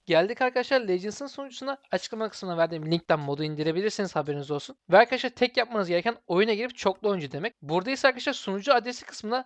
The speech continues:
legends server nokta net yazmanız gerekiyor. Ondan sonra tamamlandı deyip sunucuya girmeniz lazım. Başka bir şeye gerek yok zaten. Sunucu arkadaşlar ilkten başlarsanız burada başlayacaksınız ve arkadaşlar hayatta kalmak istiyorsanız da buraya gideceksiniz. Sol taraf arkadaşlar normal dünya.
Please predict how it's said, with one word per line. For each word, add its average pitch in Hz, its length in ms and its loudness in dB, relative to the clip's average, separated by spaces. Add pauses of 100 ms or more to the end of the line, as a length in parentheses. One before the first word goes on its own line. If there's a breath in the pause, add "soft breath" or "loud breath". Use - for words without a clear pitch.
legends 220 260 -2
server 226 320 2
nokta 202 120 -4 (100)
net 247 180 -2
yazmanız 156 360 -2
gerekiyor. 139 420 -8
Ondan 240 240 0
sonra 190 180 -4
tamamlandı 220 560 0
deyip 277 160 -8
sunucuya 175 300 -2
girmeniz 202 360 -2
lazım. 190 200 -4
Başka 180 200 -4
bir 151 60 -8
şeye 151 120 -6
gerek 185 260 -6
yok 151 100 -8
zaten. 127 180 -12
Sunucu 190 300 0
arkadaşlar 269 280 -2
ilkten 269 320 -6
başlarsanız 269 480 -6
burada 247 220 -6
başlayacaksınız 254 680 -4
ve 262 60 0
arkadaşlar 240 400 -2
hayatta 196 320 -2
kalmak 240 280 -2
istiyorsanız 233 360 -12
da 285 120 -4
buraya 214 160 -2
gideceksiniz. 151 540 -14
Sol - 300 -2
taraf 247 220 2
arkadaşlar 262 440 2
normal 180 440 6
dünya. 277 380 0